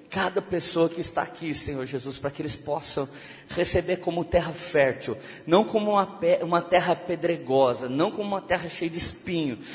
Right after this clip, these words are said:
e nem como uma terra seca, mas que cada um aqui esteja como uma terra fértil, pronto pra receber a semente da tua palavra, que vai dar cem por um na vida de cada um que está aqui,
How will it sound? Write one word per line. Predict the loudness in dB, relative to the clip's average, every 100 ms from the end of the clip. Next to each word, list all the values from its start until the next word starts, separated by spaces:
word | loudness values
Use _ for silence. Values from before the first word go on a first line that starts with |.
| -6
e | -2
nem | 0 0
como | -2 -2
uma | -2
terra | -2 0 0
seca, | 0 0 0 0 0
mas | -2 -2
que | -4
cada | -10 -4 0 0 0
um | -2 -2
aqui | -4 -4
esteja | -10 -6 -4 -4
como | -4 -4
uma | -4
terra | 0 -2 -2
fértil, | -8 -6 2 4 4 -2 -8 -8 -16 -12
pronto | -2 -2 0
pra | -4
receber | -4 0 0 2
a | 2
semente | 2 0 0 0 0 0 -2
da | -2
tua | 0 2
palavra, | 2 2 0
que | -2 0
vai | 0 2
dar | 0 2
cem | 0 0 -2
por | -4 -4 0
um | 0
na | -2
vida | -4 -4 -4
de | -4
cada | -6 -2 0
um | 0 -4
que | -6
está | -6 -6
aqui, | -8 -6 -4